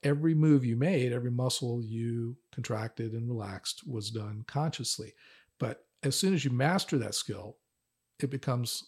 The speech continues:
unconscious and on autopilot to the point where we can do something as complex as driving to work and really not paying attention to it. So the problem with doing that, and you could say, "Well, I don't wanna think about eating.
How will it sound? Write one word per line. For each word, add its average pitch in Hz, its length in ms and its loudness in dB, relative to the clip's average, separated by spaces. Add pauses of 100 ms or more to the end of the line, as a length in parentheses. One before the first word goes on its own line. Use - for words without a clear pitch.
unconscious 110 840 -2
and 113 360 -4 (140)
on 117 100 -4
autopilot 123 680 -2
to 135 120 0
the 123 60 0
point 156 260 0
where 120 160 0
we 117 120 -2
can 113 140 -4
do 120 100 -2
something 120 380 -4
as 104 160 -8
complex 127 720 -4
as 107 100 -6
driving 107 460 -6
to 95 80 -12
work 120 360 -4
and 110 120 -8
really 123 160 -4
not 110 180 -8
paying 110 180 -8
attention 135 420 -8
to 104 160 -14
it. 92 80 -18 (760)
So 143 380 4 (720)
the 135 160 2
problem 214 340 6
with 156 140 4
doing 185 240 6
that, 107 340 -4
and 135 260 0
you 131 100 -2
could 131 120 -2
say, 131 200 2
"Well, 120 200 -2
I 120 80 0
don't 156 80 2
wanna 110 140 -2
think 110 240 -6
about 98 240 -8
eating. 104 340 -8